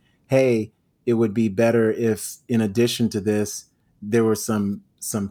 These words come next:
people who people knew and could identify with." Obviously, a weakness of that is that that means they can be smeared,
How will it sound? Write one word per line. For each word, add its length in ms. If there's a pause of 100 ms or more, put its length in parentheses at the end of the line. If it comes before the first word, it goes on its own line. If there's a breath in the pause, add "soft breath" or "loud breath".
people 640 (180)
who 440 (200)
people 320
knew 360
and 120
could 120
identify 580
with." 200 (280 loud breath)
Obviously, 380
a 80
weakness 500
of 140
that 320 (280)
is 120
that 200
that 220
means 280
they 140
can 200
be 400
smeared, 580